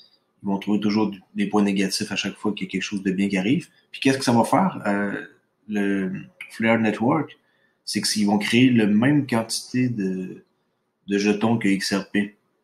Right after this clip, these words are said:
euh, cent milliards. Alors, euh, ça va donner un boost à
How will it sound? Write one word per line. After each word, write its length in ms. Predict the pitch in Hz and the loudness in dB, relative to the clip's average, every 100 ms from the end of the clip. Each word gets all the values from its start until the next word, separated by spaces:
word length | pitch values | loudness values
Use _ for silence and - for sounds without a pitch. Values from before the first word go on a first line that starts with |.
| _ _ _ _ - | _ _ _ _ -14
euh, 120 | - | -4
cent 200 | - 107 | 0 4
milliards. 500 | 104 101 104 95 - - | 4 4 2 0 -6 -6
Alors, 420 | 95 92 92 92 | -2 0 0 0
euh, 180 | 92 92 90 92 95 - - - | -2 -2 -4 -8 -12 -16 -20 -14
ça 160 | - | -8
va 100 | 95 | -4
donner 220 | 104 107 | 0 0
un 120 | 107 95 | 2 0
boost 600 | 90 110 107 - - - | 2 2 0 -4 -12 -8
à 140 | 101 | -8